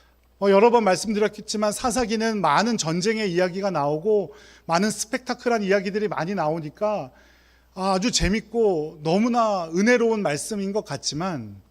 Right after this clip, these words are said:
사사기는 인간의 죄악들에 대한 정확한 고백들을 담고 있는 성경책이 바로 사사기입니다.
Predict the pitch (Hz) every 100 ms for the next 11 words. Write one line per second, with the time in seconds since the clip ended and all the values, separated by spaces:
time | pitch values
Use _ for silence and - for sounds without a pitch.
0 | _ _ _ _ _ _ _ - - 240
1 | 240 202 208 208 165 175 208 214 202 -
2 | 165 196 - 190 185 180 185 185 - -
3 | 262 - 226 190 165 190 196 208 185 156
4 | 139 151 175 165 165 165 196 190 160 160
5 | 160 139 139 127 202 - 160 139 120